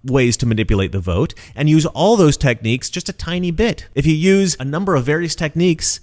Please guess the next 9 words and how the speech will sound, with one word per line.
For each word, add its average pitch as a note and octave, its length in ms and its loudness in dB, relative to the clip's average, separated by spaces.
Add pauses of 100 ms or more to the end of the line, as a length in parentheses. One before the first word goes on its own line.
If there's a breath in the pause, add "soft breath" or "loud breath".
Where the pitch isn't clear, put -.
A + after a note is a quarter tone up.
in C3 160 -2
a - 20 0
thousand D#3 440 -4
different D3 280 -6
places D3 420 -2
just - 160 -2
a C3+ 60 -4
tiny D3+ 340 -6
bit, F3 220 -2